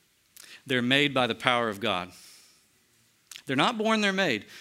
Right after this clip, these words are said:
but they're not made by human effort. They're made by the power of God. And so here's what God must do.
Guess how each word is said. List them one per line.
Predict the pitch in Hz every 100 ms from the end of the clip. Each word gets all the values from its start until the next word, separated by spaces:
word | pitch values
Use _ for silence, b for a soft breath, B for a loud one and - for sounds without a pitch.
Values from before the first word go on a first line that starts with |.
| B
but | 151
they're | 147
not | 160 156
made | 151 143
by | 131 123
human | 135 127
effort. | 175 180 113
They're | 113
made | 117 135 143
by | 123
the | 113
power | 110 104
of | 104
God. | 117 180
And | 117
so | 139
here's | 180
what | 151 139
God | 123 113
must | 107 -
do. | 220